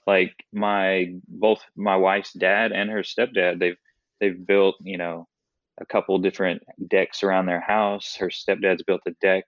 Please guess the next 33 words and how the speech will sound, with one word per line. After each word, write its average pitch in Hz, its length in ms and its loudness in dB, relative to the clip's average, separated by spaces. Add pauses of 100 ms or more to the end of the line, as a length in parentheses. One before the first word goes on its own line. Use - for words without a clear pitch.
and 90 120 -8
then 87 100 -6
a 85 80 -8 (120)
pool 104 340 4
and 92 80 0
a 87 120 -2
pool 101 260 2
house, 92 400 -6
and 90 120 -6 (360)
he's 101 120 -6
helping 101 280 0
us 92 180 -2
renovate 92 400 0
here. 98 340 2 (420)
And 98 100 0
it 101 120 2
seems 180 340 -2
pretty 139 300 4
common 107 480 0
that, 87 220 0 (140)
that 95 260 -2
they 104 100 2
don't 120 240 -2
really, 104 560 2 (400)
I 117 60 -2
mean, 110 360 -2 (100)
they 107 140 2
may, 90 360 -4 (140)
they 101 140 0
may 92 220 0
hire 90 380 0
help, 101 340 0
but 90 160 0